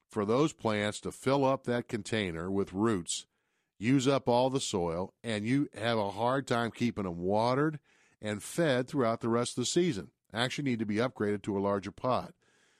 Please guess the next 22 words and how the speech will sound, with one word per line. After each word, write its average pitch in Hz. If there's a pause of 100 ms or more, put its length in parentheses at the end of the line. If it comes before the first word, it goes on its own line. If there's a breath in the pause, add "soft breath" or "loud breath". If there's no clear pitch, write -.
(100)
So 151
if 147
you're 139
buying 147
Mom 131
a 104
hanging 117
basket, 104 (640)
s-, -
look 156
for 110 (100)
twelve-inch 113
hanging 82
baskets. 80
Now, 143 (240 loud breath)
again, 131
if 113
you 123
go 165
with 202
a 165
ten-inch, 143